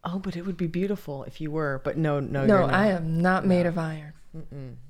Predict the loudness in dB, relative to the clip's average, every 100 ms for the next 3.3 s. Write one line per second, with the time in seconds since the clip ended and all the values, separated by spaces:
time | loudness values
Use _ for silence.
0 | -14 -6 -4 -2 -2 -2 -4 -6 -6 -8
1 | -10 -12 -8 -4 -2 -2 -8 -16 -12 -10
2 | -10 -10 -10 -4 -2 -2 -4 -12 -6 -2
3 | 0 -2 -8